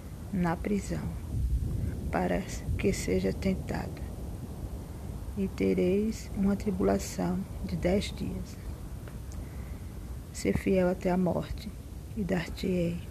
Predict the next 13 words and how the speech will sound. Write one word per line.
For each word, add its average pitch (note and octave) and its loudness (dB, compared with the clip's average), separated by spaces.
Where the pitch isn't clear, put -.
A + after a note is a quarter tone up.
a F#3 -2
coroa F3 4
da F3+ 8
vida." F3 0
Quem G3 6
tem F#3+ 8
ouvido, E3+ 4
ouça F3+ 0
o - 4
que F#3+ 4
o F#3 6
Espírito G#3+ 2
diz F#3+ 2